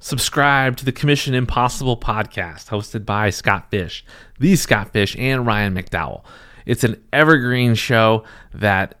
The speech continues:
that has so much insight into fantasy league management and commissioner-related topics that are, again, evergreen.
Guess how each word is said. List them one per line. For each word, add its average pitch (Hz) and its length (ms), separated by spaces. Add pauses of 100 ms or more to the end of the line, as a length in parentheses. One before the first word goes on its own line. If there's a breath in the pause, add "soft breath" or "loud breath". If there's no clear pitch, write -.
that 98 160
has 98 260
so 143 540
much 120 440 (260 soft breath)
insight 127 720
into 95 260
fantasy 120 500
league 107 240
management 104 640 (340 soft breath)
and 90 160
commissioner-related 101 880
topics 98 540 (380 soft breath)
that 101 240
are, 104 260
again, 107 360
evergreen. 98 580